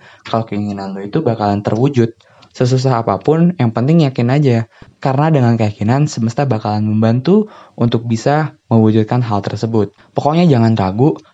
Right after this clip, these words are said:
harus yakin mengenai keinginan tersebut. Walaupun sesusah apapun, kita harus yakin.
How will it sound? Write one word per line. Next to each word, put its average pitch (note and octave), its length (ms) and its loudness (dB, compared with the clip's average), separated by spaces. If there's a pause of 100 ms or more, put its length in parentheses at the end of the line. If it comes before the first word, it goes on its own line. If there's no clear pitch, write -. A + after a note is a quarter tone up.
harus B2 400 0
yakin B2+ 560 0 (460)
mengenai A#2 560 2 (560)
keinginan A#2+ 320 2
tersebut. A#2+ 480 -2 (240)
Walaupun A#2+ 400 0
sesusah B2+ 480 -2
apapun, B2+ 640 -2 (240)
kita C#3+ 240 -2
harus C3+ 240 0
yakin. C3 480 0